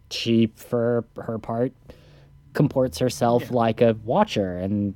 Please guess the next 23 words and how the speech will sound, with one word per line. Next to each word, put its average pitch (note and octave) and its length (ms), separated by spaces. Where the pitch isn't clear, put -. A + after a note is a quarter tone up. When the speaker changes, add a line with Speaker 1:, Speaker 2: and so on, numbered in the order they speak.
Speaker 1:
that F2+ 260
means G#2 480
she's - 340
not F3 320
negative, B2 1000
just - 320
pretty A2 540
neutral A#2+ 520
and F2+ 420
unin-, B2 380
uninteractive. A#2+ 1080
Speaker 2:
Okay. C3+ 420
But F#3+ 100
yeah, F3 220
it C3+ 40
ends C#3+ 300
with C3+ 320
o-, C3 180
old C#3+ 280
man C3 260
Nick A#2+ 220
Fury A2 480
being G#2+ 600